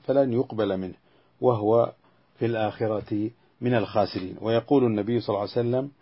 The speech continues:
كما في حديث أبي هريرة: "والذي نفس محمد بيده لا يسمع بي أحد من هذه الأمة يهودي ولا نصراني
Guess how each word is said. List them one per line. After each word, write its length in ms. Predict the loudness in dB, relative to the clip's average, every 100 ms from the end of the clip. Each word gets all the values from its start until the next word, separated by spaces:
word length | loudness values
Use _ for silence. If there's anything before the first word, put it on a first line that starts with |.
| _ _ _ _ _ _ _ _ _ _ _ _ _ _ _ _ _ _ _ _ _ _ -2
كما 220 | 0 0
في 120 | 0
حديث 300 | 0 0 2
أبي 280 | 2 2 0
هريرة: 520 | 2 4 4 2 0 _ _ _ _ _ _ _ -18 0
"والذي 680 | 4 6 4 2 0 -2 -6 _ _ _ _ _ _ 0
نفس 240 | 0 2
محمد 520 | 0 0 0 2 2
بيده 480 | 0 2 2 2 -2 -12 _ _ -2
لا 220 | 4 6
يسمع 320 | 6 2 -4
بي 340 | 0 0 0 -4 _ _ _ _ _ _ _ _ _ _ _ _
أحد 280 | 2 4 2
من 220 | 2 0
هذه 320 | 2 2 4 0
الأمة 340 | 0 -2 0
يهودي 460 | 0 2 2 2 2
ولا 280 | 4 6
نصراني 680 | 4 2 0 0 2 0 -4